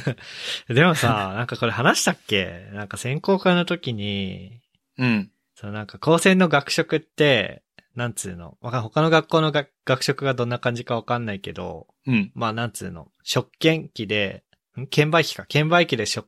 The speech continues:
Speaker 1: 券買って、で、お盆を、なんか、なんつうの？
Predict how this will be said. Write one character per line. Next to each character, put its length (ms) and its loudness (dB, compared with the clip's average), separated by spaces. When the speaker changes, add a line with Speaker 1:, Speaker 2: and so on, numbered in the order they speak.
Speaker 1:
券 180 -6
買 180 -6
っ 40 -14
て、 380 2
で、 80 -2
お 140 0
盆 760 2
を、 340 4
な 160 -8
ん 40 -18
か、 260 -12
な 120 -10
ん 60 -16
つ 160 -14
う 60 -12
の？ 120 -16